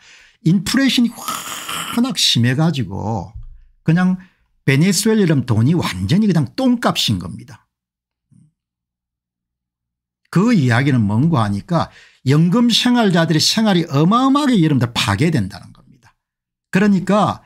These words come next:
이 투표를 통해서 정치 권력을 제어할 수 있는 힘을 국민들이 잃어버리게 되면은 지금 말씀드린 것처럼 회사에는 모든 정치하는 사람들이 사람을 심어넣어서 파괴를 시킬 것이고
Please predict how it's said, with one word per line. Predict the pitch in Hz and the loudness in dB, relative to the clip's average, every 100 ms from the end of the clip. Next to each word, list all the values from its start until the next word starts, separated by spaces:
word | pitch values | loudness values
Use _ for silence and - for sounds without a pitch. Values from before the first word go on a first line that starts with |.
| _ _ _ | _ _ _
이 | 180 196 190 | -2 -2 -4
투표를 | - 277 - 233 180 | -4 -4 -2 0 0
통해서 | 175 170 156 165 - | 0 0 0 -2 0
정치 | 220 233 - | 0 2 0
권력을 | 208 202 170 147 135 120 | 2 2 2 2 0 0
제어할 | 120 113 139 160 156 | 0 2 2 0 0
수 | - | -2
있는 | 120 117 | 0 0
힘을 | 110 - 180 180 143 - _ _ _ _ _ | -2 -2 0 2 0 -4 _ _ _ _ _
국민들이 | 190 208 208 170 139 | 0 2 4 2 0
잃어버리게 | 156 143 160 196 240 165 120 | 2 2 2 2 2 2 0
되면은 | 131 143 104 120 156 95 _ _ _ _ _ _ _ _ _ | 0 2 2 2 0 -2 _ _ _ _ _ _ _ _ _
지금 | - 196 220 | -2 2 2
말씀드린 | 190 117 110 131 135 131 117 | 2 2 0 0 0 -2 -2
것처럼 | 107 - 175 131 - - - _ _ - - | -4 -2 -2 -2 -4 -20 -20 _ _ -4 0
회사에는 | 135 175 226 240 220 214 | 0 2 2 2 2 0
모든 | 170 202 254 294 269 233 | -2 -6 -2 0 2 2
정치하는 | 180 220 180 214 180 | 2 0 2 2 2
사람들이 | 160 151 135 | 2 0 0
사람을 | 117 - 117 208 220 | -2 0 2 2 2
심어넣어서 | - 185 156 131 120 117 | 2 2 2 2 0 -2
파괴를 | - 101 95 131 117 | -8 -6 -2 -2 -2
시킬 | - - 98 | -6 -12 -10
것이고 | - - 147 175 - | -12 -12 -8 -8 -8